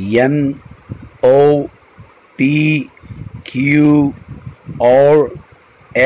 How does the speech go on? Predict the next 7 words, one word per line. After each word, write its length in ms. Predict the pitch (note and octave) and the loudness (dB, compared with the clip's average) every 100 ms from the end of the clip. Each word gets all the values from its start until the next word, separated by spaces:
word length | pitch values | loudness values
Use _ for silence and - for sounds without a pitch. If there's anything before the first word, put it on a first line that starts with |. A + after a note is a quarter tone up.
| D3 | 0
S, 240 | D3 - - - - _ _ _ _ - - | -2 -8 -10 -16 -20 _ _ _ _ -16 -4
T, 40 | C#3 D3+ D#3+ D#3 B2+ _ _ _ _ - | -2 0 0 -2 -6 _ _ _ _ -12
U, 720 | G2+ A2 B2 D3+ D#3+ D#3+ C3+ - - - - - G2 G#2 | -6 -2 0 2 4 4 2 -4 -20 -20 -20 -20 -14 -8
V, 20 | A#2 C3+ D#3+ D#3 B2 _ _ _ _ G2 G2+ A#2+ C3 C3+ | -4 -2 -2 -4 -6 _ _ _ _ -8 -2 0 0 0
W, 340 | D3 D#3 C#3 A2 - _ _ - - - C3+ | 2 2 0 -4 -18 _ _ -20 -10 -4 -4
X, 280 | B2+ - - _ _ _ _ - G2 G#2+ B2+ | -4 -10 -10 _ _ _ _ -18 -8 0 2
Y, 80 | D3 | 2